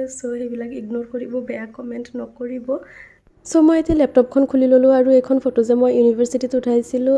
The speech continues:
আৰু লগতে মই ৱালপেপাৰত লগাই থৈছোঁ মিষ্টাৰৰ লগত আৰু এখন ফটো। চ' এইখন ফটো মোৰ বহুত ভাল লাগে। চ' এতিয়া চি বি কমপ্লিট হৈ গ'ল আৰু আবেলি টাইমত মই পাস্তা আৰু মেগী একেলগে মিক্স কৰি বনাইছিলোঁ, বিলাহী দিছিলোঁ লগত আৰু কেঁচা জলকীয়া,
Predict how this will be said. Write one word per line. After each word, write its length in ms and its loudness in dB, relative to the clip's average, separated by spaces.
আৰু 280 0
লগতে 400 -2
মই 240 0
ৱালপেপাৰত 580 -2
লগাই 240 -2
থৈছোঁ 260 -2
মিষ্টাৰৰ 420 -2
লগত 300 -4
আৰু 160 -8
এখন 320 -6
ফটো। 360 -2
চ' 200 0
এইখন 300 2
ফটো 200 -4
মোৰ 140 2
বহুত 240 2
ভাল 200 -6
লাগে। 240 -4
চ' 280 -6
এতিয়া 260 -4
চি 180 -8
বি 140 -4
কমপ্লিট 420 -4
হৈ 160 2
গ'ল 180 2
আৰু 200 -4
আবেলি 280 -4
টাইমত 340 -4
মই 200 -2
পাস্তা 520 -8
আৰু 380 -2
মেগী 320 -2
একেলগে 380 -2
মিক্স 300 -4
কৰি 220 0
বনাইছিলোঁ, 680 -6
বিলাহী 360 -6
দিছিলোঁ 340 -6
লগত 340 -6
আৰু 180 -6
কেঁচা 260 -6
জলকীয়া, 480 -4